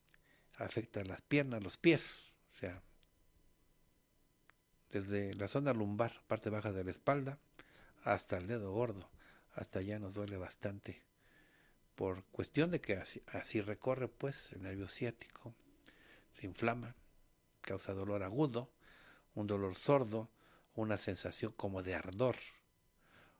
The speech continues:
un hormigueo, entumecimiento en la pierna afectada o en los dedos de los pies, como ya explicamos.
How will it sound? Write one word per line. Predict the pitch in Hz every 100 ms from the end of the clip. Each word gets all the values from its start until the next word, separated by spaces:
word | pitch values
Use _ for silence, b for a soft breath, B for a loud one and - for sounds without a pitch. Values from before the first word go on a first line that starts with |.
| _
un | - 123
hormigueo, | 117 98 98 123 120
entumecimiento | 104 110 98 92 110 110 135 131 - 123
en | 101
la | 95
pierna | 127 120 107
afectada | - - - 135 135 131 - b b b b -
o | 104
en |
los | 95
dedos | 101 123
de | 104
los | 92 -
pies, | 165 170
como | - 92
ya | 92
explicamos. | 90 - - - 127 123 - - -